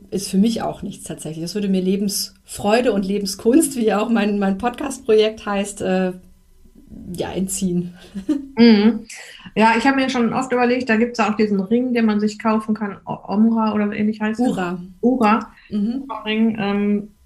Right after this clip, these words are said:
Speaker 2: und dann denke ich, ja, den werde ich dann wahrscheinlich eine Woche benutzen und dann gucke ich, wie mein Schlaf so ist und dann kann, kann ich den auch wieder wegtun, ne, so ungefähr, ne? Das ist irgendwie so eine Investition,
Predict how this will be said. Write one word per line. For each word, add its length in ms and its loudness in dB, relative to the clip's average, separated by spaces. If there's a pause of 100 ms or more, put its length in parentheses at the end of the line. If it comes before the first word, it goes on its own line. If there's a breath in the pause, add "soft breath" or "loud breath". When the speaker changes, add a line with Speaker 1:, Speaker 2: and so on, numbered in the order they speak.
Speaker 2:
und 120 -2
dann 120 -2
denke 160 6
ich, 100 4
ja, 120 4
den 100 0
werde 160 2
ich 60 0
dann 100 4
wahrscheinlich 380 2
eine 240 4
Woche 180 4
benutzen 500 0
und 100 0
dann 100 -2
gucke 240 0
ich, 80 0
wie 100 4
mein 160 2
Schlaf 300 0
so 120 -8
ist 280 -4
und 80 2
dann 320 2 (180)
kann, 320 0 (100)
kann 120 -2
ich 100 -4
den 80 -2
auch 60 2
wieder 180 0
wegtun, 480 -2
ne, 180 0
so 120 -4
ungefähr, 400 -6
ne? 140 -4
Das 100 -4
ist 340 -10
irgendwie 400 0
so 80 0
eine 200 -2
Investition, 840 2